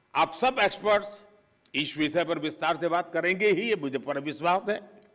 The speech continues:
और मैं शायद बहुत लंबे अरसे तक इस समा-, मीटिंग में बैठा हुआ हूं, शायद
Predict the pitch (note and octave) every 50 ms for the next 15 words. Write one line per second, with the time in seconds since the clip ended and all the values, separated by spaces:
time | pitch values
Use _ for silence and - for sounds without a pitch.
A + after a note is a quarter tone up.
0 | _ _ _ _ _ - - _ _ _ _ - - C3+ C#3 C#3 D3 D#3 E3+ F#3
1 | F3+ D3+ A2 F#2 - - - - - - _ _ _ _ _ _ _ _ _ _
2 | - - C#3 C#3+ E3+ F3+ E3 C#3+ D3 C#3+ F3 E3 D#3+ D#3 D#3 E3+ F3+ F#3+ F#3+ F#3
3 | - F3+ F#3+ - F#3 F#3 E3+ F3+ E3+ D3 C3 - - - - - _ _ - C#3+
4 | C#3 C#3+ D#3 D#3+ - C3 - - - - C#3 C#3 D3 D3 F3 E3+ E3+ D#3+ C3+ C3
5 | C3 B2 D3 D3 C#3 B2+ A#2+ G#2+ G#2+ - - - G#2+ G#2+ _ _ _ _ _ _
6 | _ _ _ _ _ _ _ _ _ _ _ _ - - C#3 D3+ E3 F3 E3